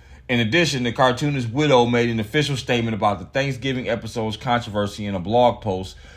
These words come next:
for the Charles M. Schultz Museum and Research Center. While it can't be known now which animator drew that particular scene, you can be sure there was no ulterior motive.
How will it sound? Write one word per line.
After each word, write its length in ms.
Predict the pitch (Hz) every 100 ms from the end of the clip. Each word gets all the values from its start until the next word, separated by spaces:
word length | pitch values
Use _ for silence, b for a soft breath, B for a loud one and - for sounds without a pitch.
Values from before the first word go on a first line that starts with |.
| B
for 100 | -
the 100 | 104
Charles 440 | 98 135 127 127 120
M. 180 | 127 127
Schultz 360 | 120 120 113
Museum 420 | 113 110 107 120 107
and 140 | 101
Research 380 | 120 117 98 87
Center. 340 | - 85 78 73 - - - - - - - - - - - - - - - - - - - - - - - - - - - - - - - B B B B B -
While 200 | 113 123
it 80 | 117
can't 220 | 185 175
be 120 | 170
known 260 | 156 147 143
now 220 | 135 127
which 220 | 131 131
animator 540 | - 139 135 131 123 110
drew 240 | 120 123
that 200 | 117 104
particular 460 | 101 120 110 113 104
scene, 340 | 113 110 104
you 80 | 120
can 140 | 139
be 120 | 131
sure 240 | 120 135 123
there 160 | 117
was 120 | 113 104
no 240 | 113 113
ulterior 400 | 104 120 110 107
motive. 380 | 104 95 85